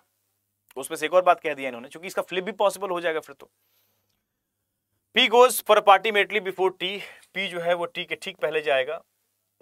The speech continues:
"but not in the month having thirty-one days।" but किसके लिए काम करेगा? but किसके लिए काम कर रहा है? but not in the month having thirty-one days, that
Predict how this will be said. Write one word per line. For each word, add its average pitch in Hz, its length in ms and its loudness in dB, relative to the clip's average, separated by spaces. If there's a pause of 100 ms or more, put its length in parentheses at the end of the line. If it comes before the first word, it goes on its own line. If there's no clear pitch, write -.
(160)
"but 165 160 0
not 175 240 4
in 196 120 -6
the 170 160 -4
month 170 180 -4
having 165 220 -10
thirty-one 117 480 -10
days।" 90 240 -16
but 151 120 2
किसके - 220 -14
लिए 170 80 -8
काम 160 160 0
करेगा? 156 300 -2
but 151 220 -4
किसके 160 200 -16
लिए 165 100 -10
काम 151 140 -4
कर 147 140 -12
रहा 160 100 -8
है? 151 100 -12
but 170 160 -2
not 156 260 -2
in 175 120 -6
the 165 80 -8
month 160 160 -8
having 160 200 -14
thirty-one 151 380 -10
days, 160 140 -10
that 135 120 -6